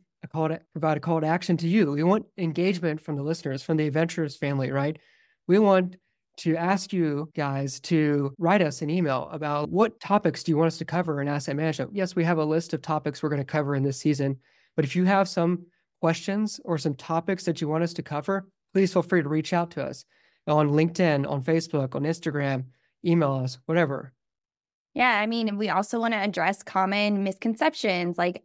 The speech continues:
Speaker 2: any of tho-, those multifamily mythbusters, we're here to chat about them, right?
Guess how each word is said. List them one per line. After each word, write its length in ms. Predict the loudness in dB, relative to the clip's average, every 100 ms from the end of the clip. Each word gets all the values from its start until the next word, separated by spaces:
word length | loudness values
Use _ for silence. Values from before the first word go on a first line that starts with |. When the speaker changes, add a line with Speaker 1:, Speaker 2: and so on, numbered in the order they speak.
| 0
Speaker 2:
any 200 | 6 8
of 120 | 8
tho-, 280 | 6 4 2 0
those 320 | -2 0 0
multifamily 640 | 0 0 -2 0 0 2
mythbusters, 840 | 0 -2 -4 0 0 2 2 2 0
we're 240 | 2 4 4
here 400 | 2 2 2 0
to 220 | -2 -6
chat 380 | 0 2 2 2
about 320 | 2 2 0
them, 120 | -2
right? 200 | -2 -2